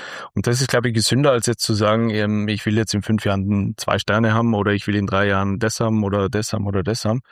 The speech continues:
sondern es anzunehmen, wie es kommt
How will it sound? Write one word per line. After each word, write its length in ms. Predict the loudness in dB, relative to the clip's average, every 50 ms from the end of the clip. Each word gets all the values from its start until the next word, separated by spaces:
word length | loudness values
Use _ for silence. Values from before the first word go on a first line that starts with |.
| -20 -20 -20 -20 -20 -20 -20 -20 -18 -10
sondern 480 | -4 -2 0 2 2 2 2 2 0 0 _ _ _ _ _ _ _ _ _ _ _
es 160 | -6 -4 0
anzunehmen, 500 | 2 2 2 2 2 2 2 4 4 2
wie 40 | 2
es 120 | 0 0 0
kommt 440 | 0 2 2 0 0 -4 -14 -12